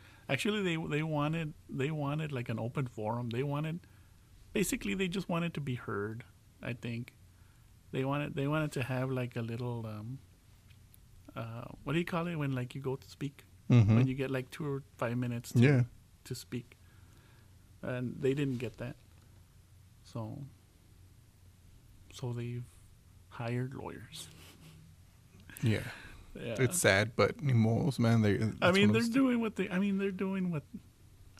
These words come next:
Speaker 1: I guess, I guess if they weren't doing it, then,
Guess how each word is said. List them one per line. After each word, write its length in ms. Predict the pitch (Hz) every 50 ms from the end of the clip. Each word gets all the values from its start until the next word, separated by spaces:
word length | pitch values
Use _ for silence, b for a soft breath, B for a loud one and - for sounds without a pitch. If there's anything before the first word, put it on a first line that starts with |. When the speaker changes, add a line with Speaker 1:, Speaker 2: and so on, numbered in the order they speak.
| - -
Speaker 1:
I 60 | -
guess, 480 | 160 156 165 151 - - - - - - - - - - b b b b b b b b b b b b b -
I 80 | - 175
guess 220 | 165 185 180 -
if 120 | 254 226 190 -
they 160 | 160 175 202
weren't 500 | 185 160 151 156 170 208 247 269 220 185
doing 320 | 190 208 220 220 220 214
it, 160 | 220 220 202
then, 540 | - 156 147 151 151 151 147 147 143 143 135